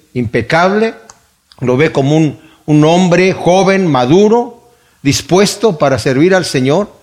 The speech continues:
y lo toma como compañero. En el primer viaje habían tomado, había salido con Bernabé y habían tomado a Juan Marcos, que es el que escribe el Evangelio de, de Marcos aquí en la Escritura, ¿verdad? Eh,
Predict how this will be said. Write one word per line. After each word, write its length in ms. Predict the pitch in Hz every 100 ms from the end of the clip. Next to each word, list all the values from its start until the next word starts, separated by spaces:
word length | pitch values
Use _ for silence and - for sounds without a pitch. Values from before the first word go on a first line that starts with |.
| _ _ _
y 60 | 151
lo 160 | 160 160
toma 260 | 208 220
como 240 | 196 165 123
compañero. 640 | 143 117 139 156 196 139 - _ _ _ - - -
En 80 | 139
el 120 | 151
primer 260 | 156 185 254
viaje 500 | 262 254 175 202 214
habían 340 | 139 151 220 214
tomado, 560 | 208 196 196 214 202
había 220 | 147 156 175
salido 340 | 170 180 180
con 160 | 160 131
Bernabé 480 | 123 127 120 175 170
y 100 | 135
habían 260 | 160 180
tomado 420 | 160 151 170 170
a 60 | 143
Juan 340 | - 139 131
Marcos, 540 | 139 170 196 - 123 -
que 60 |
es 100 | 160
el 100 | 139
que 80 | 127
escribe 320 | 117 151 160
el 60 | 151
Evangelio 500 | 131 120 156 151 143
de, 260 | 135 110 - - - _ -
de 120 | 120
Marcos 440 | 147 165 156 123
aquí 260 | 127 - 135
en 100 | 131
la 60 |
Escritura, 600 | 117 135 113 247 202 87 -
¿verdad? 300 | 113 123 143 _ _ _ - - - -
Eh, 480 | 135 131 123 127